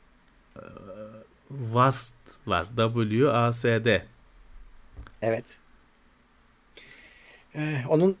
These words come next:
Speaker 2: cuma günü bahsederiz ondan. Şimdi tabii biz kaçırdık biraz. Ha, şeye
Speaker 1: Evet.
Speaker 2: gelir,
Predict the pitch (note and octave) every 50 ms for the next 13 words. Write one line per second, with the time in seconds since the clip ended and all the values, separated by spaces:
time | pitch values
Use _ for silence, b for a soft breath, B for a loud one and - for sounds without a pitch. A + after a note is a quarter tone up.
0 | - D3 D3 E3 E3 E3+ F3 E3+ D3 D#3 D#3+ F3 D#3 D#3 C#3+ - - D#3 D3+ D#3+
1 | D3+ C3+ B2 A#2 A#2 A#2 A#2 A2+ - - B2 B2+ A#2+ - B2 B2 A2+ - - -
2 | B2+ - - C3 B2+ B2 - - - C3 D3+ F#3 - - - - - - - -
3 | - - - - - - - - - - - - - - - - - - - A#2
4 | A#2+ B2 A2+ A2 A#2+ A2+ A#2 A#2 A#2+ A#2 A2 A2 - - - -